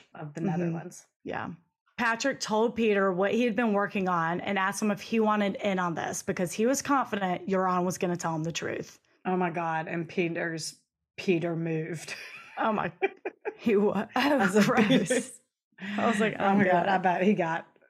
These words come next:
Speaker 1: so excited.
Speaker 2: He
Speaker 1: It's
Speaker 2: was
Speaker 1: like,
Speaker 2: like,
Speaker 1: "Yep."
Speaker 2: "Hell yes." So obviously, yes. And he set Patrick up with a brand new Range Rover equipped with three hidden cameras,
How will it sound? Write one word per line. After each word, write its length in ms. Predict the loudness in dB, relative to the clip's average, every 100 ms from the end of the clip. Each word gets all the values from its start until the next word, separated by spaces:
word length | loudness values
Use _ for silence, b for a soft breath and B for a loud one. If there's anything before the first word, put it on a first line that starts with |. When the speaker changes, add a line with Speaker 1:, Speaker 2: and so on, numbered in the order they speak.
| -12
Speaker 1:
so 440 | -6 0 2 4
excited. 580 | 2 -4 -6 -6 -10 -12 -14 _
Speaker 2:
He 120 | -6 -2
Speaker 1:
It's 100 | -2
Speaker 2:
was 140 | 0
Speaker 1:
like, 240 | -2 -2 -6
Speaker 2:
like, 100 | -20 0
Speaker 1:
"Yep." 260 | 4 4 4
Speaker 2:
"Hell 380 | 2 0 0
yes." 560 | 0 -2 -4 -8 -14 -16 b b b
So 320 | 0 2 2
obviously, 540 | 0 2 2 2 2
yes. 540 | 2 2 2 0 -4 -12 b b
And 340 | -2 0 0 -4 -10 _ _
he 300 | -2 0 0
set 300 | 0 -2 -2
Patrick 380 | -2 -2 -2 -2
up 160 | -2
with 120 | 0
a 40 | 0
brand 460 | -2 -2 0 2
new 160 | 2 2
Range 320 | 2 2 0
Rover 400 | 0 0 0 -2
equipped 480 | -4 -4 0 0 0
with 280 | 0 0 -4 _
three 240 | 0 2
hidden 240 | 4 4 2
cameras, 540 | 2 0 0 0 -2